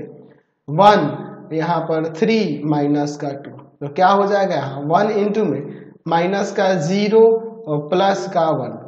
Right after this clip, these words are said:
फिर माइनस वन into में यहाँ पर मल्टीप्लाई करेंगे तो ट्वेल्व और माइनस का थ्री, तो यहाँ हो जाएगा आपका वन into में वन, माइनस वन into में नाइन,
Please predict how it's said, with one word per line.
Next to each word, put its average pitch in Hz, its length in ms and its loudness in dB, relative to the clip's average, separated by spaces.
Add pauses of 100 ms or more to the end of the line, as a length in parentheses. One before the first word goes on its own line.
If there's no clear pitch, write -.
(140)
फिर 170 160 -4
माइनस 180 420 0
वन 190 360 0
into 185 280 0
में 151 120 0
यहाँ 175 200 0
पर 185 160 -2
मल्टीप्लाई 185 500 -2
करेंगे 190 340 -2
तो 190 160 -4 (120)
ट्वेल्व 208 600 2 (220)
और 160 240 2
माइनस 160 440 -2
का 151 200 -4
थ्री, 131 260 -10 (400)
तो 165 80 -2
यहाँ 180 300 4
हो 202 160 2
जाएगा 196 340 4
आपका 196 360 4 (100)
वन 208 240 4
into 214 340 2
में 208 140 4
वन, 208 300 4 (400)
माइनस 180 440 -2
वन 196 240 2
into 185 300 -2
में 180 200 -2
नाइन, 160 560 0